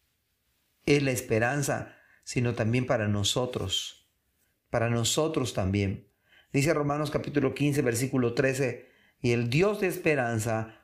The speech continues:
os llene de todo gozo y paz en el creer, para que abundéis en esperanza", y mire otra vez, "por el poder del Espíritu Santo". Es Cristo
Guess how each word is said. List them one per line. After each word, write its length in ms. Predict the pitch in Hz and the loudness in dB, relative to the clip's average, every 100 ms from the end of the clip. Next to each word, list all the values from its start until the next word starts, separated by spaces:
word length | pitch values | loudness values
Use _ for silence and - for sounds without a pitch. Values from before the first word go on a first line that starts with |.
| _ | _
os 260 | 110 120 110 | 0 2 2
llene 340 | 135 151 151 | 2 2 0
de 160 | 131 123 | 0 -2
todo 600 | - - 180 190 180 180 | -6 0 2 2 0 -2
gozo 500 | 135 139 180 180 151 | 0 0 0 0 -2
y 80 | 131 | -2
paz 380 | - 143 156 | 0 0 0
en 140 | 165 131 | 0 0
el 160 | 117 | -2
creer, 580 | 117 117 131 139 135 - - - _ | 0 2 2 0 -4 -10 -20 -20 _
para 240 | - 113 110 | 0 0 2
que 100 | 120 | 0
abundéis 760 | 110 117 117 113 156 208 214 | 2 0 0 2 2 2 0
en 120 | 202 | 0
esperanza", 960 | 170 165 151 135 135 135 147 127 - - | 0 0 0 2 0 0 -2 -4 -8 -10
y 60 | 123 | -2
mire 280 | 123 131 127 | 2 2 0
otra 280 | 127 123 123 | -2 0 0
vez, 380 | 113 107 - - _ _ _ | 2 -2 -4 -14 _ _ _
"por 200 | 123 120 | 0 2
el 240 | 113 101 - | 2 0 0
poder 840 | 107 107 104 135 135 131 127 - _ _ - | 2 2 2 2 2 0 -4 -10 _ _ 0
del 240 | 110 107 | 2 4
Espíritu 760 | 107 - - 123 120 113 - 104 | 2 -2 -2 0 2 2 -2 -2
Santo". 420 | - 95 90 - | 0 0 -2 0
Es 280 | 135 135 - | 0 0 -2
Cristo 720 | - 147 135 - 98 107 - | 0 0 0 -2 -4 -4 -10